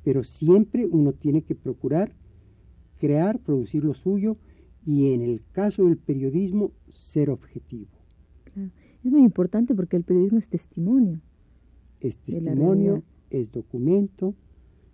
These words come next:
Speaker 1: es documento social, es antropología, es historia. Es decir, son subgéneros, eh, eh, eh,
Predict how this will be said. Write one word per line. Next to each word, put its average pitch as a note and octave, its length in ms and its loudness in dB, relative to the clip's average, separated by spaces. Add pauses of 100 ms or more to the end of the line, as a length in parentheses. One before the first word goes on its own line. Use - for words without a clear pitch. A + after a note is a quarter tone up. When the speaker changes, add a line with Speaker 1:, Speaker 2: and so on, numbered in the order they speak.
Speaker 1:
es B2 140 -6
documento B2 640 -4
social, E3 680 -4 (840)
es B2+ 200 -6
antropología, B2+ 1120 -4 (1500)
es A#2+ 240 -6
historia. F#3+ 800 0 (1040)
Es - 40 -20 (120)
decir, F#3+ 240 -6 (300)
son G3 500 -2 (160)
subgéneros, C#3 1040 -2 (120)
eh, C#3+ 80 -8
eh, A#2+ 360 -4 (540)
eh, - 60 -16